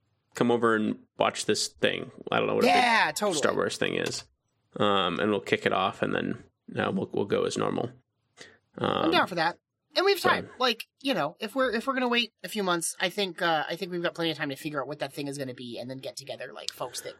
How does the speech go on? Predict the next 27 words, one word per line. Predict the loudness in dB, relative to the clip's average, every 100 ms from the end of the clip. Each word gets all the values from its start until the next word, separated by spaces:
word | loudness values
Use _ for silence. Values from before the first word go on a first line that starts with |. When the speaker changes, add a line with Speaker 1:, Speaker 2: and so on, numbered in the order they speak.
| -4
Speaker 1:
Um, | 0 2 4 2 2 0 0 -4 -14 -20 -20 _ _ _ _ _ _ _ _ -10
yeah, | -4 0 2 2 0 -2
I | 2 2 2
am, | 0 0 2 2 2 0
uh, | 0 -4 -4
I've | -2 0 0 0
got | 0 2
time | 2
dot | 4 4
is | 4
open. | 2 2 2
I'm | 2
ready | 0
to | 0
go | -2
when | -2
you | -2
are. | -4 -6 -10
Speaker 2:
All | -6 -2
right, | -2 -4
tim | -6 -4 0
dot | 0 0
is. | -2 -4 -6 -10 -12 _ _ _ _ -4
Speaker 1:
Mm-hmm. | -2 0 -4 -4 _ _ _ 2
Speaker 2:
Uh, | 4 6 4 4 4 4 2 0
twenty? | 0 0 0 -4 _ _
Twenty-five? | -2 0 4 2 2